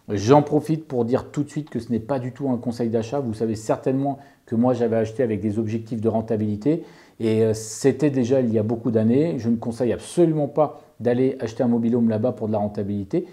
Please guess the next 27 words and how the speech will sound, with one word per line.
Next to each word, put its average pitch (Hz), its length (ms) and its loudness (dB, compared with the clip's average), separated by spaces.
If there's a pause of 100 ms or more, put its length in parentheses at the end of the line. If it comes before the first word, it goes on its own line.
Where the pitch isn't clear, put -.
(140)
puisque 123 240 -6
de 113 120 2
toute 117 240 -6
manière 117 260 0
on 107 60 0
n'est 98 100 -2
plus 135 280 -8
sur 113 180 0
les 107 80 2
mêmes 101 160 -2
contraintes 147 480 -4 (280)
et 117 180 0
que, 139 140 -2
euh, 120 580 2
eux-mêmes 151 320 4
vous 123 140 0
diront 117 300 0
que 127 300 -2 (800)
on 117 160 6
est, 123 200 6
euh, 104 160 6
sur 107 160 -4
des 107 160 0
achats 117 200 0
de 120 60 2
mobil-home 110 380 2
plaisir 127 420 2